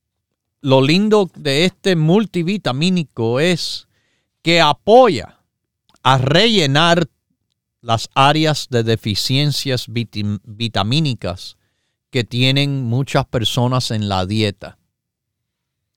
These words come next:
No todo el mundo come perfecto, pero pueden comer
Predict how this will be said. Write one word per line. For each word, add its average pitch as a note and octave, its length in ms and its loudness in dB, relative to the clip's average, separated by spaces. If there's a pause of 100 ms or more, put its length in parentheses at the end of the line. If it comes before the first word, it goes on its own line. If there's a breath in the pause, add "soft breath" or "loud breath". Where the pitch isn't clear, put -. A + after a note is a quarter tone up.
(300)
No D#3 220 -4
todo G#3+ 260 0
el G3 60 -2
mundo F#3 360 -2
come C3+ 300 -6
perfecto, - 720 -12 (1700)
pero A#2 240 0
pueden C3 460 0
comer A#2+ 640 -4